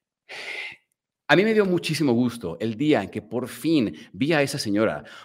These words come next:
con una can-, yo creo que de tanto que le decía a la gente, "Oiga, señora, ya póngase a hacer algo, deje de esperar a que el mundo llegue a salvarla y sálvese usted misma, de empezar a hacer algo". El día que yo vi a esa señora en el mismo lugar,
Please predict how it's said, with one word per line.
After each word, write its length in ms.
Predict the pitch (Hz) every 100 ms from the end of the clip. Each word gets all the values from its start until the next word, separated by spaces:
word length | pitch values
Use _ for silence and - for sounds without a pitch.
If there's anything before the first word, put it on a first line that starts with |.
| _
con 140 | 117
una 240 | 139 196
can-, 240 | - 127 120
yo 140 | 143
creo 60 | 247
que 60 |
de 60 | 160
tanto 260 | 160 175 -
que 80 |
le 100 | 135
decía 280 | 117 104 160
a 20 |
la 100 | 139
gente, 240 | 107 156 147
"Oiga, 120 | 151
señora, 240 | 143 139 143
ya 160 | 143
póngase 300 | 160 147 117
a 20 |
hacer 160 | 107 104
algo, 240 | 147 110 98 - -
deje 220 | 160 196
de 60 | 165
esperar 340 | - 143 170
a 80 | 180
que 100 | 139
el 80 | 131
mundo 300 | 160 170 143
llegue 220 | 160 160
a 60 |
salvarla 480 | 120 123 160 156 127 - -
y 60 |
sálvese 400 | 147 190 202 175
usted 220 | 160 165 156
misma, 400 | 240 294 180 120
de 60 |
empezar 240 | 135 147 190
a 20 |
hacer 160 | 185
algo". 220 | 226 208 - - - - -
El 140 | 151
día 160 | 160 220
que 100 | 202
yo 100 | 175
vi 60 | 170
a 40 |
esa 100 | 156
señora 280 | 127 135 117
en 120 | 131
el 120 | 131 131
mismo 260 | 160 240
lugar, 300 | 302 113 71